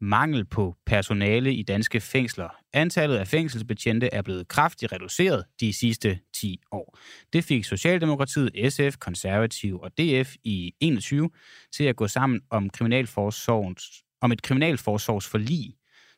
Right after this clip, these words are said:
der skulle øge antallet af fængselsbetjente og fængselspladser. Men seneste tal viser, at det faktisk går den modsatte vej. Og nu viser det sig,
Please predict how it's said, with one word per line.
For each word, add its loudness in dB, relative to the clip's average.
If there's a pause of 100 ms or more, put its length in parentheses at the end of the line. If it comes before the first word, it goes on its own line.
der -6
skulle -8
øge 2
antallet 0
af -12
fængselsbetjente 0
og 0
fængselspladser. -2 (580)
Men -14
seneste 0
tal 2
viser, 2
at -2
det -4
faktisk -4
går -6
den -16 (140)
modsatte 2
vej. -6 (460)
Og 2
nu 4
viser 2
det -2
sig, -2